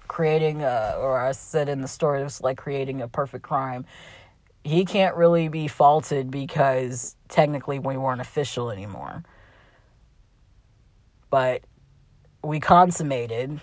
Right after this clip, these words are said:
<laughs> that bond. And, you know, like I said, not me being, um,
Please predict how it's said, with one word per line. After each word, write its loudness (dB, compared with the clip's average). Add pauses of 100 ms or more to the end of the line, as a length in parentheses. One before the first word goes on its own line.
<laughs> -2
that 8
bond. 8
And, -6
you -6
know, 0
like 0
I -6
said, -6
not -2
me -2
being, -4 (960)
um, 4